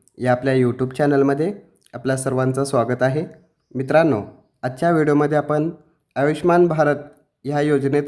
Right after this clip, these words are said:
आपलं नाव आहे की नाही आणि आपलं नाव असेल तर आपण आयुष्मान भारत कार्ड कसं डाउनलोड करू शकतो हे आपण पाहणार आहोत.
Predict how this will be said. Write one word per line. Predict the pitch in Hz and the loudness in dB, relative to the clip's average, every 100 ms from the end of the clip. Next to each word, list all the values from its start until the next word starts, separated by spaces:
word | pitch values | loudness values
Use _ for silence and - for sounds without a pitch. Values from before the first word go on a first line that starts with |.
| - | -2
आपलं | 151 139 139 | -2 0 2
नाव | 139 143 | 4 4
आहे | 135 143 | 2 0
की | 147 | 0
नाही | 139 131 127 92 - _ _ _ _ - | 0 0 -2 -6 -14 _ _ _ _ -2
आणि | 139 | 2
आपलं | 143 147 147 | 2 2 2
नाव | 151 165 | 4 4
असेल | 143 170 135 - | 4 2 -2 -2
तर | 131 | -2
आपण | 135 131 143 143 143 - _ _ - | -2 0 -2 -2 -8 -18 _ _ -2
आयुष्मान | 135 147 165 165 160 | 0 0 2 2 2
भारत | 160 156 147 147 | 0 -2 -2 0
कार्ड | 147 151 120 - - _ _ _ | 2 2 0 -6 -14 _ _ _
कसं | 143 143 156 | -6 -2 2
डाउनलोड | 160 147 143 | 2 2 2
करू | 143 147 | 0 -2
शकतो | 143 143 139 127 | -2 -6 -4 -2
हे | 135 | 0
आपण | 131 131 | 0 -2
पाहणार | 127 127 131 131 | 0 0 2 2
आहोत. | 135 135 170 | 0 0 -4